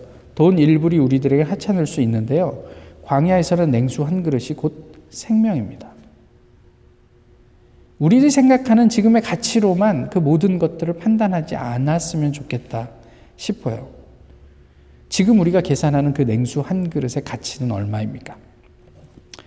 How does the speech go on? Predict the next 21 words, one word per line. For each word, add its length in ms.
사십이 420
절은 380
마태복음 480
이십오 340
장, 220
음, 720
삼십일 560
절 220
이하의 380
말씀을 840
생각나게 680
해요. 300
무슨 260
이야기냐면, 760
어, 120
하나님의 400
심판대 440
앞에서 840
우리는 420
마지막 420
날에 500